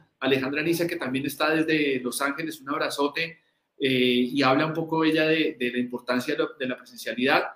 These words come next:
Y bueno, Eric, que también nos dice que, que esto que dijiste de preguntarnos el para qué termina siendo muy clave. Un abrazo para ellos.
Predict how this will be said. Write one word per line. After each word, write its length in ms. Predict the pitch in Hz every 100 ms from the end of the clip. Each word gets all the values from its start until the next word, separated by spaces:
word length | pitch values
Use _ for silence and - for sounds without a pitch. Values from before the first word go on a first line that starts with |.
| _ _
Y 80 | 127
bueno, 320 | 143 131 123 -
Eric, 280 | 135 151 170
que 80 |
también 320 | 165 131 123 135
nos 120 | 139
dice 540 | 151 151 151 156 156
que, 220 | 147 143 -
que 120 | 127
esto 200 | - 156
que 140 | 160
dijiste 420 | 131 139 135 -
de 320 | 151 156 143 139
preguntarnos 600 | 127 120 - 120 139 -
el 80 | 160
para 240 | 131 120
qué 140 | - 127
termina 320 | 135 143 139
siendo 180 | 139 139
muy 140 | 147
clave. 220 | 160 156
Un 40 | 143
abrazo 320 | 147 147 -
para 240 | 147 120
ellos. 320 | 139 170 170